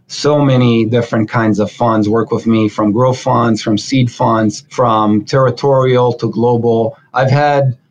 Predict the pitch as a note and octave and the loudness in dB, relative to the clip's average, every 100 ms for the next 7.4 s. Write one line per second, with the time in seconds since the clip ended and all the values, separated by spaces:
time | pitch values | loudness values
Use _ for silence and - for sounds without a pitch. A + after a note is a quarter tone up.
0 | _ C3+ B2 C#3 C#3 C3+ G#2+ D3 B2 A2+ | _ 0 2 0 0 0 2 2 2 2
1 | B2+ C#3 C3+ C3+ - A#2+ G#2 A2+ A#2+ C#3 | 2 0 0 -4 0 0 2 0 0 2
2 | B2+ A2 A#2+ A2+ G#2+ A#2+ - A#2 G#2 A#2 | 0 0 0 0 0 -2 0 -2 0 0
3 | G#2+ A#2+ - - A#2 A2 A#2+ A#2+ A2+ A#2 | 0 0 -2 -4 -2 0 0 0 0 -2
4 | A#2 C3+ C3+ B2+ A#2 A#2 A2 A2+ A2 G#2 | 0 0 2 0 0 0 0 0 0 -2
5 | A#2+ A2+ A2+ A2 - G#2 A2+ A2+ G#2+ G#2+ | -2 0 0 -2 -2 -2 0 0 0 0
6 | G#2 G#2 A#2+ G#2+ G#2+ G#2 - G#2+ C3+ C3 | 0 0 0 0 0 -2 -2 -2 0 0
7 | B2+ A#2+ A#2 | 2 2 -2